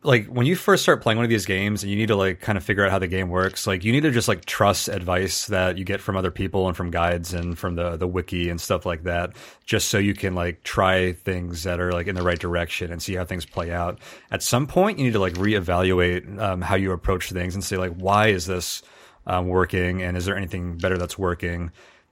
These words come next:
Um, and a, a lot of players may not hit that stage, or it might take them a while to hit that stage to think about stuff like that. Um,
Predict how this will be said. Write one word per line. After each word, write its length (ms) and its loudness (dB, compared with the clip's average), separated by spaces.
Um, 180 -4
and 140 0
a, 180 2
a 40 6
lot 180 8
of 80 4
players 500 6
may 180 2
not 200 4
hit 140 -2
that 180 0
stage, 480 0
or 100 2
it 60 0
might 140 0
take 120 -2
them 140 -2
a 60 2
while 260 4
to 60 0
hit 100 -4
that 160 -4
stage 420 -4
to 100 -4
think 220 -6
about 220 -4
stuff 200 -4
like 180 -6
that. 300 -4
Um, 460 -4